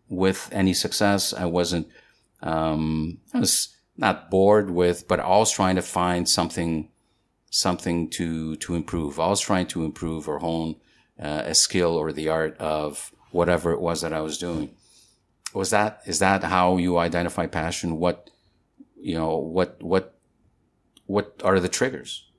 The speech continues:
What made it so? What, um, when did I see it? I'm not even sure. Again, I'm not even sure. And if somebody were to tell me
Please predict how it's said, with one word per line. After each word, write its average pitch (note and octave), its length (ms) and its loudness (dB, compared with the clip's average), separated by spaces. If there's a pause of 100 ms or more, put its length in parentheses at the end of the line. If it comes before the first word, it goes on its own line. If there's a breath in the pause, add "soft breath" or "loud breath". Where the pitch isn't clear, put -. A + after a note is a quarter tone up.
What F2 380 -6 (540)
made F2 520 -4
it F2 180 -6
so? F2+ 360 2
What, D#2 460 -4 (720 soft breath)
um, D#2+ 800 -6 (420)
when G2 320 2
did G2+ 140 4
I G2 80 4
see A#2+ 260 0
it? - 160 -4
I'm F#2+ 280 -4
not F#2 280 -4
even F#2 160 -4
sure. F#2+ 580 0 (460 soft breath)
Again, G2 280 2
I'm G2 100 4
not F#2+ 160 4
even F#2 160 2
sure. G2+ 540 4
And F#2 260 4
if F2 80 -2
somebody F#2+ 300 2
were F#2 200 2
to - 300 -10
tell F#2 220 2
me F2+ 480 0